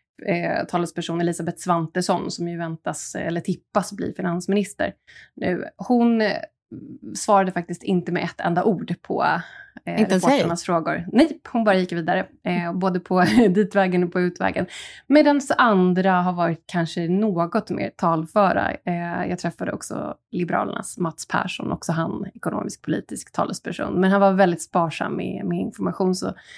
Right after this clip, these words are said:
Speaker 1: ja, man får väl inte ut jättemycket. Det är många frustrerade reportrar här i huset, kan jag säga.
Speaker 2: Ja, jag tänkte säga det, eh, att de senaste veckorna i riksdagen, de har ändå förhandlat, eh, nu sedan valet, och det var ju en månad sedan.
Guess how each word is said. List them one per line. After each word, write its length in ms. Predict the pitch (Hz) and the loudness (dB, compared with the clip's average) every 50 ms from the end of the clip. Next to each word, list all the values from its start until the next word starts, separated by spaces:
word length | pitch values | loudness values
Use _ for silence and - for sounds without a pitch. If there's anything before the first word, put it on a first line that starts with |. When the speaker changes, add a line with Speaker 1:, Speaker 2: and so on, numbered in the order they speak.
| - - - - - - - _ _ _ - | -20 -20 -20 -20 -20 -20 -20 _ _ _ 0
Speaker 1:
ja, 420 | - 208 220 220 - - - - | 2 4 6 6 6 4 2 0
man 180 | - 208 202 190 | 2 2 2 2
får 120 | - 190 | 0 0
väl 120 | 180 180 180 | 0 2 2
inte 200 | 170 165 - 175 | 2 0 -2 -4
ut 140 | 175 196 - _ _ | -6 -6 -8 _ _
jättemycket. 800 | - 170 160 160 - - _ - 180 190 170 - - - - - - _ _ _ - | -8 -6 -6 -6 -8 -10 _ -8 -6 -4 -6 -6 -6 -8 -8 -8 -10 _ _ _ -2
Det 260 | 185 185 180 175 175 | 0 0 0 0 0
är 40 | 180 | 0
många 440 | 185 190 180 175 170 185 190 180 156 | 0 2 2 2 4 2 2 2 0
frustrerade 680 | - - - - - - 185 185 170 175 196 208 - 180 | -2 -8 -12 -12 -8 -4 -4 -2 -2 -2 -4 -4 -6 -6
reportrar 500 | 170 - - 180 160 151 - - - 170 | -6 -6 -4 -4 -4 -6 -6 -10 -12 -10
här 260 | 170 - - - - | -8 -8 -8 -8 -8
i 300 | 196 196 196 - - - - - 185 - | -8 -8 -8 -10 -14 -14 -14 -16 -10 -6
huset, 340 | 190 180 185 - - - - | -6 -6 -6 -8 -12 -14 -14
kan 100 | - - | -16 -12
jag 100 | - 170 | -8 -6
säga. 180 | - - - - _ _ - | -6 -6 -6 -8 _ _ 0
Speaker 2:
Ja, 220 | 214 214 226 226 | 4 4 6 4
jag 100 | 226 226 | 4 4
tänkte 200 | - 247 220 - | 2 0 0 0
säga 240 | - 262 262 269 233 | 2 2 4 4 4
det, 180 | 196 185 156 160 - - - - | 2 2 0 -2 -6 -10 -6 -2
eh, 240 | 202 202 190 - 202 | 0 0 0 0 -2
att 120 | 202 - | -2 0
de 120 | 208 208 202 | 2 2 4
senaste 460 | - 220 202 202 190 - - 202 190 | 4 4 4 2 2 0 0 -2 0
veckorna 500 | 190 202 214 - - - 269 254 220 185 | 2 0 0 0 0 2 4 4 6 6
i 20 | |
riksdagen, 260 | 196 240 - - 190 | 4 2 2 0 0
de 80 | 185 185 | 2 2
har 60 | 190 | 2
ändå 120 | 196 185 - | 2 2 2
förhandlat, 480 | 180 190 180 170 175 175 165 _ - | 2 4 4 4 4 2 -2 _ -6
eh, 60 | - 131 - - | -8 -8 -4 0
nu 340 | 170 175 170 170 160 143 143 | 2 2 2 2 2 0 -2
sedan 420 | - - 175 165 165 160 156 - | -2 0 2 4 4 2 2 2
valet, 380 | 160 202 220 240 214 135 151 - | 2 4 4 4 4 2 -2 -4
och 40 | 170 | -4
det 60 | 175 | -2
var 80 | 180 196 | 2 4
ju 60 | 190 | 4
en 60 | 185 | 6
månad 300 | 185 175 175 202 208 202 | 6 6 6 4 4 2
sedan. 260 | - - - 160 180 | 0 -4 -6 -6 -6